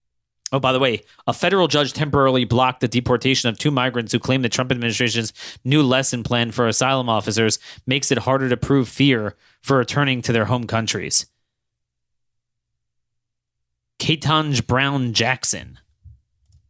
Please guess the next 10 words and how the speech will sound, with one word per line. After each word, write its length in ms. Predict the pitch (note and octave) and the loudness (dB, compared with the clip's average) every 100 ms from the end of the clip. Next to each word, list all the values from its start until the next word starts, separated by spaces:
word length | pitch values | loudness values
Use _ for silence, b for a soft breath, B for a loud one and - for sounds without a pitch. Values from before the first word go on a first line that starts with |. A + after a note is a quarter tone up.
| _ _ _ _ _ _ _ _ _ _ - | _ _ _ _ _ _ _ _ _ _ -12
Ketanji 720 | - C#3+ C#3+ D3+ E3 C3+ G#2 | -4 -2 0 2 2 0 -4
Brown 460 | - G2+ A#2+ C#3 A2 | -4 -2 0 0 0
Jackson. 500 | G2+ G#2+ - - G2+ | -2 0 0 -2 -2
I 60 | |
don't 140 | A2 A2 | -2 -4
even 140 | G2 | -2
know 120 | G#2 | -2
who 140 | G#2 G2+ | 0 0
that 160 | G2 | 0
is. 380 | G2+ E2 D2 - | 0 -2 -2 -6